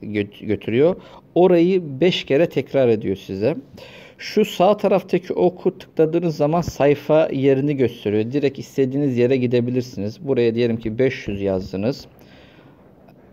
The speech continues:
Okey dediniz. Direkt size Câsiye suresinin beşinci sayfaya gitti. Ee, bu dü-, dünya, e, şekli olan yerse onun meali.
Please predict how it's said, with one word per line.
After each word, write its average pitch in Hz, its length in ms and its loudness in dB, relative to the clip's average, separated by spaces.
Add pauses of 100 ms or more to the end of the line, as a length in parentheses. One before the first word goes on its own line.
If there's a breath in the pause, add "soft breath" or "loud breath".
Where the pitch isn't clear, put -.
(580)
Okey 131 420 0
dediniz. 127 400 0
Direkt 135 220 0
size 120 320 -4
Câsiye 120 440 0
suresinin 104 520 -4
beşinci 120 400 -2
sayfaya 113 520 0
gitti. 104 440 -4 (680 loud breath)
Ee, - 40 0 (220)
bu 170 360 0 (220)
dü-, 151 280 -4
dünya, 170 680 2 (180)
e, 120 500 4
şekli 139 400 -2
olan 147 220 4
yerse 151 420 0
onun 147 280 0
meali. 131 580 2